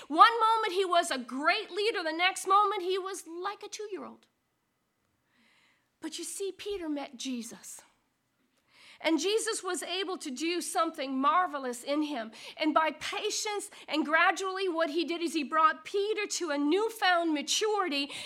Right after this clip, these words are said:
and self-control. See, many of us, we can be in the Lord for many years, but it doesn't mean we're mature.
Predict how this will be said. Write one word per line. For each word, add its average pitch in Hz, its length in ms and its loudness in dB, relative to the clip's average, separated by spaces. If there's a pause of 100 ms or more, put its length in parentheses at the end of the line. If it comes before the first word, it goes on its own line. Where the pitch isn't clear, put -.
and 320 220 4
self-control. 294 800 -2
See, 339 180 -2
many 453 420 0
of 302 60 -8
us, 285 240 4
we 381 100 -2
can 359 140 0
be 359 140 -2
in 320 80 -4
the 294 80 -2
Lord 320 260 2
for 311 140 -6
many 294 280 2
years, 339 280 -2
but 269 100 -4
it 285 80 -6
doesn't 294 300 -2
mean 311 240 0
we're 240 120 -4
mature. 233 560 -4